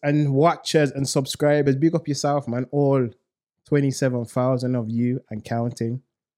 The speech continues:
We hit a viral, hit two virals actually. Eight point four million video, <laughs> videos, views on the short.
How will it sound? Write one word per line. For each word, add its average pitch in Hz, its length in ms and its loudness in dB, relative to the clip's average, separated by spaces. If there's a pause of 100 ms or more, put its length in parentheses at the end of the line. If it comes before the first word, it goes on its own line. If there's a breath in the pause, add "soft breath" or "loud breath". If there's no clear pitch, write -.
(760)
We 127 80 0
hit 170 100 6
a 160 60 2
viral, 170 500 6
hit - 140 -8
two 202 180 4
virals 123 340 2
actually. 107 340 -10 (1800)
Eight 156 180 2
point 151 180 2
four 143 180 4
million 143 300 4
video, 135 540 2
<laughs> - 80 -16
videos, 147 600 0
views 151 480 4
on 143 120 2
the 131 80 0
short. - 600 -2